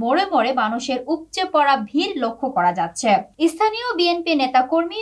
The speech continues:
ও সাধারণ জনগণ গভীর মনোযোগ সহকারে ভিডিও চিত্রটি দেখছেন। অনেকে মন্তব্য করেছেন, তারেক রহমানের সঙ্গে বিবিসির এই সাক্ষাৎকার বাংলাদেশের রাজনৈতিক ইতিহাসে এক অনন্য দলিল হয়ে থাকবে।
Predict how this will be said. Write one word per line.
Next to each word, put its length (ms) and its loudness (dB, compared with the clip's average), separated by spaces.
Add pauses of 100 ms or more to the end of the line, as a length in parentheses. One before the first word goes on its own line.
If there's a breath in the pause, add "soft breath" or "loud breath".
ও 80 2 (200)
সাধারণ 460 2
জনগণ 540 4 (420 soft breath)
গভীর 360 6 (140)
মনোযোগ 440 2
সহকারে 500 2 (120)
ভিডিও 240 2 (120)
চিত্রটি 420 -6 (180)
দেখছেন। 460 -4 (580 soft breath)
অনেকে 360 2 (140)
মন্তব্য 360 2 (180)
করেছেন, 380 0 (120)
তারেক 340 2
রহমানের 580 -2
সঙ্গে 360 2 (360 loud breath)
বিবিসির 580 2 (100)
এই 80 4 (100)
সাক্ষাৎকার 680 2
বাংলাদেশের 800 2
রাজনৈতিক 640 0
ইতিহাসে 500 -2 (100)
এক 140 2 (180)
অনন্য 280 0 (160)
দলিল 340 -2
হয়ে 320 0
থাকবে। 340 0